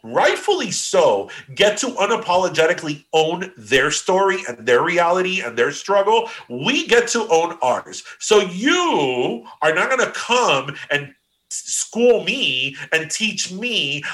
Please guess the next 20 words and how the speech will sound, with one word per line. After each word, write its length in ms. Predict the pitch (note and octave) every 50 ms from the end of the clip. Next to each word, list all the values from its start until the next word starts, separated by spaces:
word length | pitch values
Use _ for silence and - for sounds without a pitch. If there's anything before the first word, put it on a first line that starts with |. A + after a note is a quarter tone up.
| - -
about, 480 | D#3+ E3 D#3+ E3 D#3+ D#3 D3+ D#3 D#3 D#3 - -
you 140 | - E3 F3+
know, 460 | F#3 F3+ E3 D#3+ D#3 D#3 D#3 - - - -
different 340 | C#3+ - A3 A3 E4 E4+ - -
forms 360 | - C4 B3 A#3 A#3+ A#3 -
of 160 | A#3 A3 -
government 760 | D3 F#3 E3+ E3+ F3+ F#3 F3+ F3+ F3+ F3 F3 F3+ F3+ F3 -
and 120 | E3 D#3 C#3+
how 160 | C#3+ D3 D#3
you're 220 | D#3+ F#3 G#3+ G#3+ -
pissed 300 | - - A#3 A3+ - -
off 220 | C4 A#3+ A3+ G#3+ -
at 160 | A3+ - -
capitalism 920 | - G3+ F#3 E3 G3 G3 F3 E3+ E3+ F3 F3 F3 D3+ F3 E3+ E3 E3 D#3+ - - - -
and 100 | B2+ B2+
how 220 | - D3 D3+ D3
Cuba 340 | - - - G#3+ A3 A3+ A#3 G#3+
has, 320 | - G#3+ G3+ G#3 F#3+ - - -
you 80 | - G3
know, 180 | F#3+ E3 C#3+